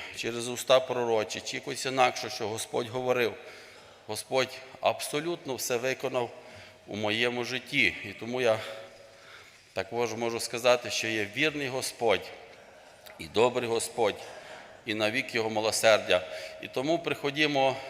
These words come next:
без сумніву, без страху, довіряючись у руки Господні. І в цій ситуації, що в нашій країні,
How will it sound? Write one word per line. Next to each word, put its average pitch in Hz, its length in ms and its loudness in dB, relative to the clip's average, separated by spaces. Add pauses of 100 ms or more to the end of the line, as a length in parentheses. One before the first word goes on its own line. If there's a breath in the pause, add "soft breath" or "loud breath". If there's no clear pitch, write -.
(300 loud breath)
без - 400 0
сумніву, 110 500 -4
без 123 220 0
страху, 131 600 -2 (1300 loud breath)
довіряючись 113 800 4
у 110 80 -4
руки 131 280 -6
Господні. 113 680 0 (720 loud breath)
І 117 60 -4
в 107 60 -10
цій - 160 -6
ситуації, 127 600 6
що 117 180 -2
в 117 40 -4
нашій 123 300 0
країні, 120 600 0